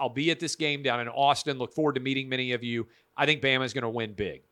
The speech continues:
South Carolina, I'm taking them plus the points against Arkansas. Uh, look, eight and a half is a substantial line. I think it's too high on the road in Fayetteville for the Gamecocks. I think Spencer Rattler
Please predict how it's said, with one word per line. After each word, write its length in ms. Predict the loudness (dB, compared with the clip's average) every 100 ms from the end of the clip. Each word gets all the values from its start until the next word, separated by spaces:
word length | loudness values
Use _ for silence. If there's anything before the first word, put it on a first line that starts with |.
| _ -18 -6
South 340 | 8 10 10
Carolina, 560 | 8 8 8 8 6 4
I'm 100 | -4
taking 280 | 0 0 0
them 100 | -2
plus 340 | 2 4 4
the 100 | 0
points 340 | -4 -2 -2 -4
against 320 | -4 -4 2
Arkansas. 680 | 2 2 -4 -2 2 4 2 -4 -20 _ -2
Uh, 220 | 2 4
look, 320 | 6 4 4 -6 _ _ _ _ _
eight 160 | 6 6
and 80 | 6
a 60 |
half 320 | 6 8 8
is 160 | 4 -4
a 40 |
substantial 640 | -4 -4 0 2 2 2 2
line. 440 | 4 6 6 2 0
I 80 | -2
think 140 | 0
it's 160 | -4 -4
too 280 | 0 2 6
high 400 | 8 8 8 4
on 200 | 0 0
the 100 | 0
road 340 | 2 4 2
in 220 | 0 -4 -2
Fayetteville 540 | 2 4 4 2 0
for 320 | 0 0 0
the 60 | 0
Gamecocks. 720 | -2 -2 -2 -8 -8 -10 -14 -12
I 80 | -10
think 160 | -8 -6
Spencer 400 | 2 2 2 2
Rattler 440 | 4 4 2 -4